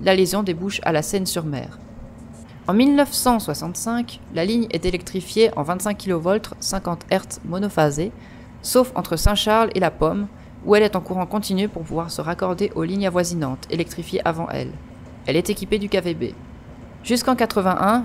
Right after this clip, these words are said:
la ligne est parcourue par deux trains de luxe, les Trans-Europe Express. Le Ligure reliant Marseille à Milan,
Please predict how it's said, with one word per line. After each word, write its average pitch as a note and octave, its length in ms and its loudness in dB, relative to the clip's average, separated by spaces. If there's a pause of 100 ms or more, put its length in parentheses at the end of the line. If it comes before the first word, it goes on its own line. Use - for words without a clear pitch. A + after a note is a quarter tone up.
la F#3 120 4
ligne A3 200 4
est G#3+ 60 4
parcourue F#3+ 420 0
par C#3 160 0
deux F3 140 4
trains A3 200 2
de F3 80 2
luxe, F3 440 -2
les D3 100 0
Trans-Europe G#3 480 0
Express. - 540 -4 (600)
Le E3+ 80 0
Ligure G3 640 0
reliant E3 300 2
Marseille F#3 520 2
à D3+ 100 0
Milan, F#3 400 0